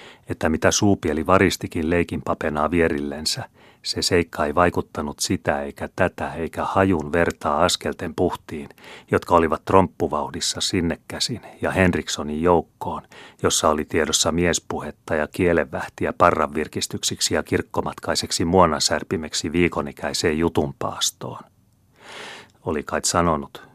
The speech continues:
koska naurun hupaa jatkui ja mummot ja emäntäiset nyykkivät vielä Hermannin jälkiinkin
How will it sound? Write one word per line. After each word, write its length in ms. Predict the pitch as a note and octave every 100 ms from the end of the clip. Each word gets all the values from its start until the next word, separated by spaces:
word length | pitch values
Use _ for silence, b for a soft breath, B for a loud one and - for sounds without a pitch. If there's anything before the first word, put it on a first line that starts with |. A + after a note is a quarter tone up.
| _
koska 300 | - F2+ -
naurun 360 | D#2 E2+ D#2 D#2
hupaa 300 | - - D#2
jatkui 560 | D2 E2 - - - D2+ - -
ja 100 | D#2+
mummot 340 | E2 D#2 D2 -
ja 100 | D#2
emäntäiset 640 | E2 D#2 - D#2+ - F2
nyykkivät 520 | F#2 E2 - - - - -
vielä 220 | D#2+ D#2
Hermannin 500 | F2+ E2 D#2 D2 D#2+
jälkiinkin 720 | E2 E2+ - - C#2+ - A#2